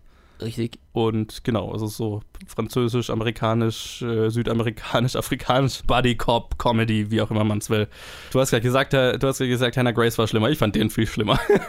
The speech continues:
Speaker 2: <laughs> Hannah Grace war so, äh, Hannah Grace war einfach so, so blö. Da war halt so nichts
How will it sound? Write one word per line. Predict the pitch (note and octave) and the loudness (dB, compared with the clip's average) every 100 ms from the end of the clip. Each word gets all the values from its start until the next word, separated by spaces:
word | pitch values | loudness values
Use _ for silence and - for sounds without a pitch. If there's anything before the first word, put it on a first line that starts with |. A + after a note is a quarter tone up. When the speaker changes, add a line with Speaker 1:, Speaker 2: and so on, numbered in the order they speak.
| A#4 | 0
Speaker 2:
<laughs> | F4+ - - - - | 0 -2 -12 -6 0
Hannah | E3+ F#3 | 2 4
Grace | D3 F3+ F3+ | 4 2 2
war | D#3+ | 2
so, | D3 D#3 D#3 D3+ - - - | 2 2 2 0 -8 -18 -14
äh, | - B2 B2 | 0 2 4
Hannah | D3+ E3 | 2 2
Grace | C#3+ C#3+ D3+ | 2 2 2
war | |
einfach | B2+ C3+ C3 | 2 2 0
so, | C#3+ C3 C3 B2+ - - - - | 2 4 2 0 -6 -20 -20 -6
so | - C3 | 0 2
blö. | B2 A#2+ A#2+ A#2 G#2+ G2+ - | 2 2 4 6 4 2 0
Da | G#2+ | 2
war | A#2 | 2
halt | C3 B2 | 2 2
so | |
nichts | B2 C3+ C3 - - - | 4 2 0 -6 -8 -8